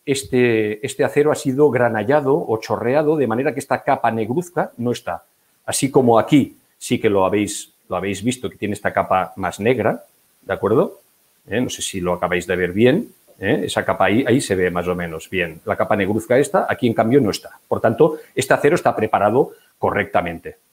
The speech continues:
¿eh? En el sentido de que esa calamina no está, ¿de acuerdo? Bien, bueno, hemos hablado un poco del acero. Eh, hierro que, eh, mezclándolo con carbono, conseguimos unas propiedades que son mucho más resistentes y que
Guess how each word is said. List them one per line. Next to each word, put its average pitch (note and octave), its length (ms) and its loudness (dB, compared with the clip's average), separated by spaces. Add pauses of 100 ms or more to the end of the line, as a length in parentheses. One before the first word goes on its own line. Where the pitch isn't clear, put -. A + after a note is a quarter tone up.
¿eh? F#2+ 320 -6
En F#2+ 80 -10
el F2+ 80 -8
sentido G#2 340 -2
de A2 100 2
que - 80 -2
esa - 120 -6
calamina A2 640 4
no G2+ 200 -2
está, - 300 -10 (220)
¿de F#2+ 60 -10
acuerdo? C3+ 380 -2 (1600)
Bien, A#2+ 380 4 (380)
bueno, C#3 260 6
hemos F3 180 6
hablado D#3+ 240 6
un E3 80 4
poco E3 180 6
del C3 100 6
acero. F#2+ 460 0
Eh, G2+ 680 2 (140)
hierro D#3+ 380 6
que, F3 340 6
eh, A2 360 2
mezclándolo B2 600 0
con A#2+ 220 0
carbono, E3 560 0
conseguimos A#2+ 800 -2
unas A#2 400 -2
propiedades A2+ 640 0
que B2 100 -8
son G#2+ 380 -6
mucho A2 220 -6
más G#2 140 -2
resistentes C#3+ 800 -2
y G2+ 140 -10
que E2+ 380 -10